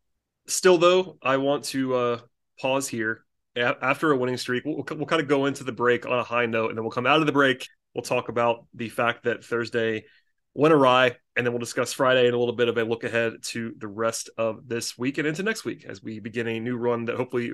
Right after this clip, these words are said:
sort of includes less rain. But first, a word from our sponsors on today's podcast. Okay, Scott, let us discuss the one bad moment of the week, and it was Thursday. I'll go here. Uh, I am technically a, an employee of Paramount slash C B S for my work at Sportsline, so I will use this stat from C B S Sports.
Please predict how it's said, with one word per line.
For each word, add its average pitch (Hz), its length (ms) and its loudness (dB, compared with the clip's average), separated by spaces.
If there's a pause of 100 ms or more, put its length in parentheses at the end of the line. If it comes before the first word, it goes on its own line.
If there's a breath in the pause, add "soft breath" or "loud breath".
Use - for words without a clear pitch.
sort 123 220 -6
of 110 40 -6
includes 110 320 -8
less 113 300 -4
rain. 113 300 -4
But 104 100 -8
first, - 460 -2
a 120 40 -4
word 131 120 0
from 135 100 -4
our 131 80 0
sponsors 110 340 -6
on 101 60 -12
today's 110 220 -12
podcast. - 400 -18 (1700)
Okay, 143 300 2
Scott, 131 340 2
let 135 120 2
us 135 100 -2
discuss 139 400 0
the 131 140 -2
one 135 500 0 (220)
bad 131 240 0
moment 131 400 -2
of 123 100 -6
the 135 60 -2
week, 123 240 -6
and 117 100 -8
it 110 60 -12
was 113 140 -10
Thursday. 127 760 0 (160)
I'll 131 100 4
go 135 200 2
here. 113 360 -4
Uh, 110 160 0
I 123 160 2
am 139 140 0
technically 135 580 -2
a, 120 280 0
an 117 100 -4
employee 135 400 0
of 131 140 -4
Paramount 139 460 2
slash 135 360 -2
C 139 140 0
B 131 140 2
S 143 420 0
for 120 100 -6
my 117 80 -2
work 120 240 -2
at 110 60 -14
Sportsline, 131 800 -4
so 117 140 -4
I 110 40 -2
will 113 100 -2
use 110 240 -6
this 117 180 -4
stat 117 300 -2
from 110 140 -12
C - 140 -8
B 117 120 -4
S 117 120 -4
Sports. 165 520 -2